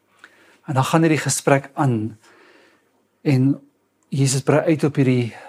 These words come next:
wat nie 'n metafoor is vir hom nie, of so kom ons agter in die volgende gedeelte van die teks. En hy maak 'n paar uitsprake soos die volgende. Hy sê op 'n punt,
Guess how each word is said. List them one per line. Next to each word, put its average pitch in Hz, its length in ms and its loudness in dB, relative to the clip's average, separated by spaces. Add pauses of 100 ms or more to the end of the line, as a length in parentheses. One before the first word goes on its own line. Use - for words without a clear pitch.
(680)
wat 131 160 -8
nie 160 120 2
'n 143 80 4
metafoor 123 520 -2
is 117 140 -4
vir 117 120 -6
hom 120 360 -4
nie, 127 380 -4
of 135 120 -16
so - 180 -2
kom 127 140 0
ons 117 140 -4
agter 135 320 -6
in 117 80 0
die 107 120 -4
volgende 120 480 -6
gedeelte 113 380 -4
van 127 140 -10
die 110 180 -8
teks. - 340 -6 (960)
En 123 460 -2
hy 131 140 -2
maak 139 280 2
'n 170 80 0
paar 147 280 2
uitsprake 147 680 0
soos 117 160 -2
die 120 100 -6
volgende. 131 520 -2
Hy 110 80 -4
sê 143 180 -4
op 143 140 -2
'n 135 140 -8
punt, - 420 -2